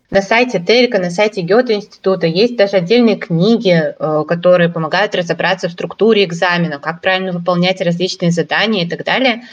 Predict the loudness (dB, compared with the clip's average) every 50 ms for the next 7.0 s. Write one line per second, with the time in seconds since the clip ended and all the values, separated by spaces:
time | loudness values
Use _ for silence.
0 | -20 -20 _ _ _ -4 0 2 4 4 2 2 2 0 0 2 2 2 0 0
1 | 0 2 2 4 4 4 2 2 0 -2 -4 -8 -4 -2 0 0 0 0 0 2
2 | 2 2 2 2 -2 -6 -6 -4 -4 -4 -4 -4 -4 0 0 2 2 2 2 0
3 | 0 -2 -2 -2 0 0 0 0 0 0 -4 -8 -6 -4 -4 -4 -4 -4 -6 -6
4 | -4 -4 -2 0 -2 -2 -2 -2 -2 -4 -4 -2 0 0 0 2 2 0 -2 -2
5 | -2 -2 -2 -2 -2 -2 -2 0 0 0 0 -2 -4 -6 -4 -4 -2 0 2 2
6 | 4 4 4 2 0 0 -2 -2 -2 0 0 0 0 -2 -2 0 0 -2 -2 -2